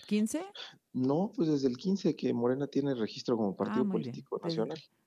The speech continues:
Speaker 1: desde... el dos mil quince.
Speaker 2: Es fundador,
Speaker 1: Es
Speaker 2: así es.
Speaker 1: Ajá. Oye, Mario, eh, se has-, se han hablado, se ha señalado mucho un halo de corrupción en torno a los hijos del presidente. ¿Te parece a ti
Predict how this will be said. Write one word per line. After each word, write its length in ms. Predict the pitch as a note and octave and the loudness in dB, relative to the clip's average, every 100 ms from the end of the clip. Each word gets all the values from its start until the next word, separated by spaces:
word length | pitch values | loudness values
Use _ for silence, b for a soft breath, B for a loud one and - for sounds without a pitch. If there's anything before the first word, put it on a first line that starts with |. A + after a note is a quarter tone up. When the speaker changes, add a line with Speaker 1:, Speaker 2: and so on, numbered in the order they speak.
| - | -10
Speaker 1:
desde... 240 | F3+ F3+ | -6 -2
el 60 | F#3+ | -2
dos 120 | F#3 | 0
mil 180 | F#3 G3+ | 0 0
quince. 340 | G3 G3 F#3 E3 | 0 0 2 -2
Speaker 2:
Es 100 | - | 0
fundador, 480 | B2+ A#2+ - - - | 0 6 4 4 -10
Speaker 1:
Es 200 | - - | -12 -8
Speaker 2:
así 280 | A#2 A2 B2 | -6 0 0
es. 180 | A2+ F3 | 0 0
Speaker 1:
Ajá. 200 | G3 A3+ | 0 0
Oye, 240 | A3 A3+ A3+ | 0 2 2
Mario, 460 | A3 A3+ A3 G#3 | 2 4 2 2
eh, 220 | G#3 A3 | 2 0
se 280 | G#3+ A#3 A#3+ | 2 0 2
has-, 200 | B3 C#4 A3 | 0 0 -2
se 80 | A#3+ | 0
han 260 | A#3+ B3 A#3+ | 0 2 0
hablado, 460 | A3+ G#3 A#3 A#3 | 2 2 2 2
se 140 | A#3 G3 | 0 0
ha 60 | G3 | 2
señalado 640 | G#3 G3 G3 G3 G#3+ G3+ F#3+ | 2 2 2 2 2 2 2
mucho 460 | A3+ E4+ - A3 A3+ | 2 0 0 2 4
un 260 | G3+ G3 | 2 2
halo 220 | F#3 F#3 | 2 0
de 80 | F3+ | 0
corrupción 720 | - D#3 D#3 - A#3 A3+ G#3+ | -2 -4 -4 -2 0 2 2
en 120 | F#3 D#3 | 2 0
torno 260 | F3+ F3+ | 0 2
a 40 | F#3 | 2
los 160 | E3 F3 | 0 0
hijos 180 | F3+ | 0
del 120 | F3 D#3 | -2 -2
presidente. 760 | E3+ F#3 G3 A3+ A3 A3+ A3+ B B B | -2 2 2 4 2 2 0 B B B
¿Te 120 | - G3 | -4 -2
parece 500 | G3 G#3+ G#3+ A#3 G#3+ | 0 0 2 2 0
a 100 | G#3+ | 0
ti 280 | A#3+ C4+ D#4+ | 0 0 0